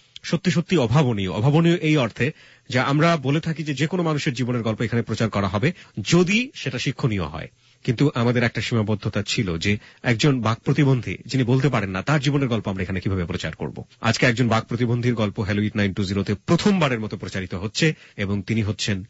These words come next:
মৌসুমী, যার ছবিটা আমাদের Facebook-এ দিয়ে দেওয়া আছে, যাকে দেখে আপনি অবাক হয়ে যাবেন। অবাক কেন হবেন সেটা আপনার ওখানে গেলেই বুঝতে পারবেন। এবং তার মা এখানে এসছেন, তার মা হচ্ছেন মিতা। মিতা মূলত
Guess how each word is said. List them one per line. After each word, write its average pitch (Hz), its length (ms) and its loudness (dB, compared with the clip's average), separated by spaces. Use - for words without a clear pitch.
মৌসুমী, 143 500 2
যার 110 140 0
ছবিটা 107 300 -2
আমাদের 101 240 0
Facebook-এ 107 320 0
দিয়ে 110 160 2
দেওয়া 127 200 4
আছে, 175 220 0
যাকে 117 220 2
দেখে 123 220 2
আপনি 123 220 0
অবাক 117 300 0
হয়ে 147 160 2
যাবেন। 135 280 -2
অবাক 135 240 2
কেন 160 160 2
হবেন 170 240 2
সেটা 151 200 -2
আপনার 131 200 0
ওখানে 131 200 0
গেলেই 127 220 2
বুঝতে 135 220 -2
পারবেন। 117 280 -2
এবং 135 280 2
তার 120 140 2
মা 131 320 4
এখানে 160 280 0
এসছেন, 170 340 -4
তার 104 180 -6
মা 110 160 0
হচ্ছেন 117 300 -4
মিতা। 113 440 0
মিতা 156 420 2
মূলত 120 520 0